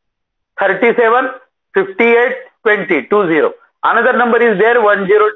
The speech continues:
ten calling number. So you can have in that manner and do accordingly. Last part I am taking now, it is of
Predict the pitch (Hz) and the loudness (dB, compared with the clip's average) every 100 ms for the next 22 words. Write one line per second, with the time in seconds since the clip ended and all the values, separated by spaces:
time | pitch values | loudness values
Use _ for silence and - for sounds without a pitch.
0 | 208 220 269 _ _ _ _ - 185 185 | 0 -2 -4 _ _ _ _ -4 -2 0
1 | 156 120 95 _ _ _ 247 247 233 247 | -2 -2 -6 _ _ _ 0 0 0 0
2 | 208 226 226 202 214 190 190 196 208 196 | 0 0 0 0 -2 0 -2 0 2 0
3 | 190 - _ 147 185 165 160 147 131 107 | -2 -10 _ -2 0 0 0 -2 -2 -4
4 | 104 _ _ _ 139 196 254 - 214 208 | -6 _ _ _ -2 0 0 -2 -2 0
5 | 196 196 170 180 175 175 180 214 - _ | 0 0 0 -2 0 2 2 0 -2 _
6 | _ - 170 175 202 180 185 | _ -4 -4 0 0 2 0